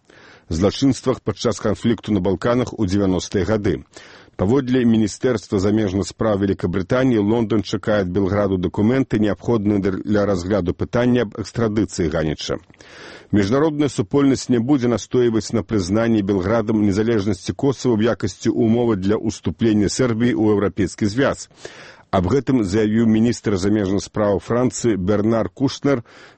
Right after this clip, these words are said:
падчас сустрэчы ў Белградзе з прэзідэнтам Сербіі Борысам Тадычам і міністрам замежных спраў Сербіі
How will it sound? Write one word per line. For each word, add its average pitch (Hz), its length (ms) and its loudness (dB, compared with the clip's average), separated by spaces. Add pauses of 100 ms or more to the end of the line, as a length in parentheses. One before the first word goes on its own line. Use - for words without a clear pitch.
(100)
падчас 131 400 0
сустрэчы 123 480 -2
ў 101 80 0
Белградзе 104 480 0
з - 80 -12
прэзідэнтам 98 640 0
Сербіі 120 560 0
Борысам 98 560 0
Тадычам 123 640 -2 (420)
і 123 80 2
міністрам 117 560 0
замежных 98 480 0
спраў 101 240 -2
Сербіі 120 640 0